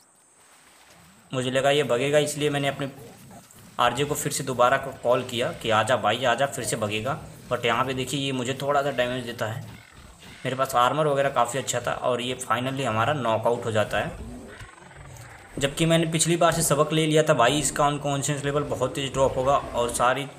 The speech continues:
तैयारी मैंने already कर ली। तो मैंने यहाँ से जल्दी से जल्दी,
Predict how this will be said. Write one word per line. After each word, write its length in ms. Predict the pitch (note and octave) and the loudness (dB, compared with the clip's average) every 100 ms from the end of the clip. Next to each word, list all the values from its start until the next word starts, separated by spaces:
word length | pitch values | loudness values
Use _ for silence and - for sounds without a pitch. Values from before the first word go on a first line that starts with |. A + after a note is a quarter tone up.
| - - | -20 -4
तैयारी 380 | A#2 A2+ A#2 C3 | 2 4 4 2
मैंने 200 | B2+ C3 | 0 2
already 380 | A#2+ A#2 A#2+ A#2+ | 2 0 -4 -2
कर 120 | B2 A#2+ | -2 0
ली। 220 | C#3 D3+ - - - - - | -4 -8 -14 -16 -16 -10 -2
तो 60 | |
मैंने 240 | D3 D#3+ D#3+ | 0 2 4
यहाँ 180 | C#3 | 4
से 100 | D3+ | 2
जल्दी 420 | D3 C#3 D3 D#3 E3 | 2 2 2 0 0
से 140 | E3 | 0
जल्दी, 440 | D3+ D3 D3+ E3 | 0 0 0 -4